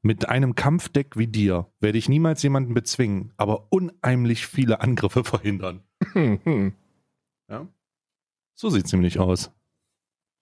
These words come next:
Speaker 1: Ah. So, du bist dran.
Speaker 2: I love Kuribos.
Speaker 1: Ja.
Speaker 2: So.
Speaker 1: Das ist
Speaker 2: Oh
Speaker 1: eine
Speaker 2: Gott,
Speaker 1: schöne
Speaker 2: das ist
Speaker 1: Karte,
Speaker 2: schon
Speaker 1: auch nicht
Speaker 2: die
Speaker 1: schlecht.
Speaker 2: einundzwanzig jetzt schon im Fortnite-Kalender. Fortnite, Hurensohn,
Speaker 1: Fortnite.
Speaker 2: piss dich.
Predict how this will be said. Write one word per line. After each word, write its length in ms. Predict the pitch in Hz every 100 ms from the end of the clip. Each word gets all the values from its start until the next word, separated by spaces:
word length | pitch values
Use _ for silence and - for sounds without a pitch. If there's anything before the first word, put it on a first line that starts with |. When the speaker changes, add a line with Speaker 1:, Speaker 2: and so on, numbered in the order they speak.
| _ _ _ _ _ _ _ _ _ _ _ _ _ -
Speaker 1:
Ah. 600 | - - - - - - _ _ _ _ _
So, 180 | - 104
du 80 | 90
bist 160 | -
dran. 180 | - 131
Speaker 2:
I 40 |
love 360 | 135 123 131 -
Kuribos. 720 | - 101 98 92 80 95 - - - _ _ _ _ - 143
Speaker 1:
Ja. 280 | 117 143 185 _ _ _ _ _
Speaker 2:
So. 280 | - 98 95 - -
Speaker 1:
Das 120 | -
ist 0 |
Speaker 2:
Oh 40 | 101
Speaker 1:
eine 80 | 101
Speaker 2:
Gott, 120 | 110
Speaker 1:
schöne 200 | - 107
Speaker 2:
das 80 | 101
ist 40 |
Speaker 1:
Karte, 200 | 104 98
Speaker 2:
schon 100 | 90
Speaker 1:
auch 60 | 90
nicht 120 | 92
Speaker 2:
die 40 |
Speaker 1:
schlecht. 120 | - -
Speaker 2:
einundzwanzig 760 | 131 135 - 113 139 135 135
jetzt 200 | 139 131
schon 220 | - 131 131
im 120 | 151
Fortnite-Kalender. 880 | - 160 - 135 135 131 123 120 120 - - _
Fortnite, 760 | - 110 - 107 107 113 104
Hurensohn, 680 | 120 131 123 117 131 135 127
Speaker 1:
Fortnite. 500 | 104 110 117 147 127
Speaker 2:
piss 300 | 151 151 156
dich. 340 | 156 143 -